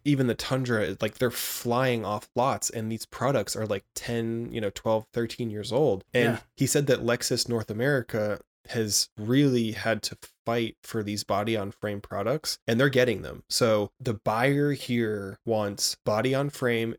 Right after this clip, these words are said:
Speaker 1: and they want big power, and they're going to get both.
Speaker 2: Oh,
Speaker 1: So,
Speaker 2: wow.
Speaker 1: you know, he specifically said the next L X is coming, you know, there will be some other stuff coming,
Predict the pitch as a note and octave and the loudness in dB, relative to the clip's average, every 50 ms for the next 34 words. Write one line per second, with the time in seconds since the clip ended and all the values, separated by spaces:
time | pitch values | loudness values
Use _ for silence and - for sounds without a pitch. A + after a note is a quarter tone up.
0 | - - A#2 A2+ A2 A2 A2 G#2+ G2+ - - _ - A2+ G#2+ G#2 G#2 - - - | -4 -2 0 0 2 2 2 0 -2 -4 -6 _ -4 -4 -4 -4 -6 -6 -6 -6
1 | - G2 F#2 F2 - - - - B2 A#2 A#2 A2 G#2 G2+ - A#2 A2 G#2+ A2 A2 | -4 -4 -6 -8 -10 -10 -4 -2 0 0 0 0 -2 0 2 2 2 2 0 -2
2 | G#2 - - G#2 G2 F#2 D#2 F#2 - F#2 D#2 D#2+ - _ _ _ _ - - - | -4 -6 -6 -6 -4 -6 -6 -6 -6 -8 -8 -10 -14 _ _ _ _ -2 2 4
3 | B2 A#2 A2 G#2 C#3 D3 - A#2+ A2 G#2 G#2+ A#2 A2+ - - B2 - - C#3 C3 | 4 4 4 2 2 0 0 -2 -2 -2 -2 -4 -4 -2 -2 0 0 2 0 2
4 | - C3+ B2+ - A#2 A2+ - - B2 A2+ A2 A2 G#2+ G#2 - _ - A#2 G#2+ G#2+ | 2 0 0 0 0 0 0 2 4 4 4 4 2 0 -6 _ -6 -4 -2 0
5 | A2 A2+ - - - - - C3 D3 C#3+ - - - C3 - - - C3 B2+ B2 | 0 0 0 -2 -2 0 2 4 2 2 0 -2 -4 -4 -4 -2 -2 0 0 0
6 | A#2+ A#2 A2+ A2 G#2+ G2+ G2+ G2+ G#2 G2+ G2+ F#2 G2 F#2+ - - G#2+ A#2+ C3+ C#3 | 0 0 -2 -2 -4 -4 -4 -4 -4 -4 -4 -4 -4 -6 -4 -2 -2 0 0 0
7 | C#3+ C3 - - - C3+ B2 A#2+ - - - - A#2+ A#2 A#2+ A2+ G#2+ G#2+ | 0 0 0 0 2 2 2 0 -2 -6 -4 -4 -2 -2 -2 -2 -4 -6